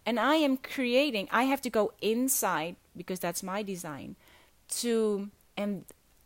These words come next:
all these ideas pop up, and all these, I see the bigger picture. I can see, I can use this, and I can use that, and I can use this, and I can use that. It's not as in an original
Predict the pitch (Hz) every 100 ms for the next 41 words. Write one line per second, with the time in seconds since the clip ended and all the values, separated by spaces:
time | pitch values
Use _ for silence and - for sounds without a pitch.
0 | _ 220 277 302 311 302 240 247 226 -
1 | 208 190 202 208 202 180 175 - 208 185
2 | 175 175 190 - 226 262 269 262 233 214
3 | - - - - - - - - 226 247
4 | - - 269 262 214 214 190 233 220 214
5 | 226 - 208 185 - 214 226 226 220 -
6 | - 277 262 - 214 226 208 185 196 196
7 | - - 269 254 185 - 190 180 185 214
8 | 269 247 185 180 175 175 180 202 269 233
9 | 151 - 175 175 180 202 262 254 - -
10 | - - 202 196 196 214 247 294 - -
11 | 208 190 190 185 175 - 190 185 185 190
12 | 208 240 254 269 311